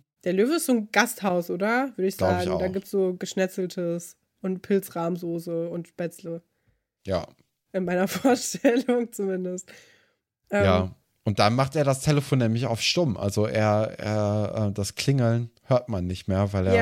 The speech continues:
Speaker 2: das komplett runterdreht.
Speaker 1: Finde ich interessant, da wird mir wieder bewusst, dass wir doch relativ jung sind, weil ich wusste nicht, dass es diese Funktion an, äh,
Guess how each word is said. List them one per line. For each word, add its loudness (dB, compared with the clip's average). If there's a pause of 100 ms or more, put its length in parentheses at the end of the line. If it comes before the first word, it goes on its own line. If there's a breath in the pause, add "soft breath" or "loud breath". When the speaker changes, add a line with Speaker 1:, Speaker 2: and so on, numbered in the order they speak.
Speaker 2:
das -2
komplett -2
runterdreht. -4 (100)
Speaker 1:
Finde 0
ich -2
interessant, 0
da 0
wird -2
mir 0
wieder 0
bewusst, 0
dass -4
wir -4
doch -2
relativ -2
jung 0
sind, 0 (100)
weil 0
ich -16
wusste -2
nicht, -2
dass -6
es -18
diese -12
Funktion -2 (460 soft breath)
an, 2
äh, 0